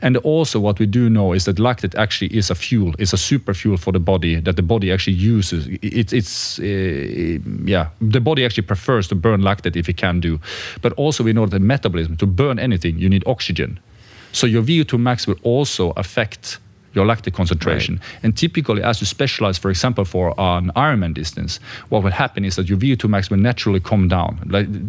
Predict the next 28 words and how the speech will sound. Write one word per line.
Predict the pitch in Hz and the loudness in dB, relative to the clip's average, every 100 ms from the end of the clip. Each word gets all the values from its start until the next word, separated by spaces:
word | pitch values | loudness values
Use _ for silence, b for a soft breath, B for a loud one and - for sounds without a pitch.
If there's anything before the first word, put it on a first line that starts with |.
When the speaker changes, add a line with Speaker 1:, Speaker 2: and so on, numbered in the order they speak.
| 113 | -2
Speaker 1:
to | 123 | 2
use | 123 117 | 2 2
a | 104 | 0
very | 95 107 | 2 2
simple | 95 117 104 95 | 2 0 0 -2
example, | 87 98 87 85 B B B B - | 0 0 0 -4 B B B B -2
if | 120 | 2
you | 127 120 | 2 2
get | 107 120 - 104 | 2 0 0 -4
diarrhea | 104 104 104 110 110 104 | 0 2 4 4 4 2
or | 85 98 95 | 2 2 2
you | 92 | 4
are | 92 90 87 110 | 4 2 2 0
getting | 104 92 | 0 0
sick | - 131 95 | 0 0 0
or | |
something | 90 85 90 | 0 0 0
like | 82 | 2
this, | 87 82 | 0 2
you | 98 95 | 2 4
lose | 104 110 - | 2 2 0
completely | 98 107 117 - | -2 0 -2 0
appetite, | 82 - 85 78 78 - | -2 -2 -4 -4 -4 -4
and | 98 | 0
then | 110 | 2
you | 98 | 2
start | - 117 | 2 0
to | 101 | 0